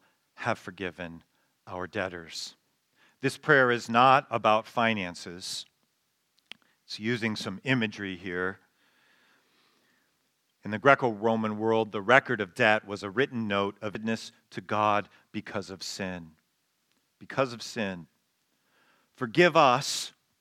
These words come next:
our sins as we forgive others who sin against us." This is, this is how it works. David has been forgiven for what he did, and Nathan told him.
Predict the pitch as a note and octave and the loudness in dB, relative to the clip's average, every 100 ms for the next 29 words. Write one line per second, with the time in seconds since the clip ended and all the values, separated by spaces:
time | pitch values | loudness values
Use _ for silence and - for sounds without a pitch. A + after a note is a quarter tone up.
0 | _ _ _ _ _ _ _ _ _ _ | _ _ _ _ _ _ _ _ _ _
1 | C3 D#3 F3+ - C#3+ A#2 A#2 B2 - - | 8 8 8 4 0 2 0 -4 -12 -4
2 | C#3 C#3+ C#3 F3 E3+ D3 D3 - - D#3 | -2 -2 0 4 6 6 2 -6 -2 4
3 | D#3 D3 D#3 C#3 C3 B2+ - - - F3 | 6 8 6 6 2 -2 -10 -8 2 4
4 | E3 D#3+ - - E3 D#3+ C#3+ B2+ D3+ D#3 | 4 2 -4 0 2 2 0 4 4 4
5 | D#3 C3+ C3 D#3 C#3 - D#3 D#3+ - D#3 | -2 -4 -6 -8 -8 -6 -6 -6 0 6
6 | D#3+ F3 D#3 D#3+ F#3+ D#3+ - - - - | 6 6 2 4 4 4 -2 -12 -12 -16
7 | _ _ _ _ _ _ _ _ _ _ | _ _ _ _ _ _ _ _ _ _
8 | _ _ _ A2+ D#3+ G3 F3 C#3+ E3 B2 | _ _ _ 6 8 8 4 4 2 2
9 | D#3+ D#3+ - C#3 D3+ G#3 E3 D3 C#3+ E3+ | 2 2 0 0 6 6 6 2 0 0
10 | D3+ F3 E3 D#3 B2+ F3 E3 D3 D3+ D#3+ | 4 4 4 -2 4 4 4 2 4 4
11 | E3 E3 D3+ - F#3 E3+ D#3+ C3 A2 | 2 -2 -4 0 2 2 2 0 -2